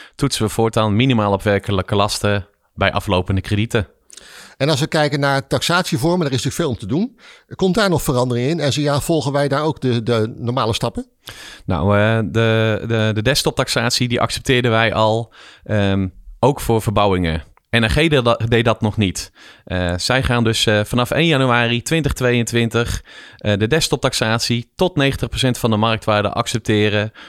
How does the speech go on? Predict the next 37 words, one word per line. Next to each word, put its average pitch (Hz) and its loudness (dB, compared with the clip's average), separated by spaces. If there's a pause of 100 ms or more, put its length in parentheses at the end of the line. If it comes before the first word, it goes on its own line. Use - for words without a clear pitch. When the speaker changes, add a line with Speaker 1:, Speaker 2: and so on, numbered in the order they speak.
Speaker 1:
voor - -2
afkoop 101 0
erfpacht, - -2
verbouwing, 127 2
energiebesparende 113 0
voorzieningen 147 0 (420)
en 110 0
het, 113 0
eh, 110 4
energiebespaarbudget. 120 0 (400)
Speaker 2:
Nou, 113 0
dat 143 0
is 147 -4
helder, 143 0
Sander. 139 -2
En 147 -2
hoe 147 0
zit 147 0
het 135 -2
dan 147 0
voor 135 0
niet-N 123 0
H 110 0
G-aanvragen? 110 -2 (360)
Speaker 1:
Ja, 131 2
voor 151 2
niet-N 160 2
H 151 0
G-aanvragen 139 0
stonden 156 0
we 131 0
dat 131 2
al 117 2
toe. 143 0 (100)
Tot 151 0
negentig 131 0
procent. 127 0